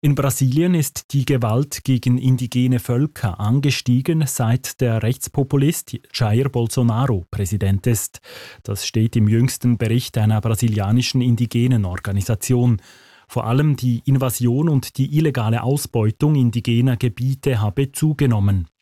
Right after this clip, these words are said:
Laut dem Bericht gibt es auch mehr direkte Gewalt gegen indigene Menschen. Diese habe sich innerhalb eines Jahres mehr als verdoppelt auf fast dreihundert Fälle.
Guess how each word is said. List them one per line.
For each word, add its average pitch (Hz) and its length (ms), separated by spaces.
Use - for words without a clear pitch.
Laut 101 340
dem 104 140
Bericht 113 400
gibt 127 240
es 117 100
auch 117 320
mehr 123 300
direkte 131 500
Gewalt 120 560
gegen 98 320
indigene 104 540
Menschen. 110 480
Diese 104 280
habe 107 240
sich - 320
innerhalb 127 420
eines 110 240
Jahres 113 420
mehr 120 240
als 113 300
verdoppelt 127 640
auf 110 140
fast - 400
dreihundert 110 580
Fälle. 107 380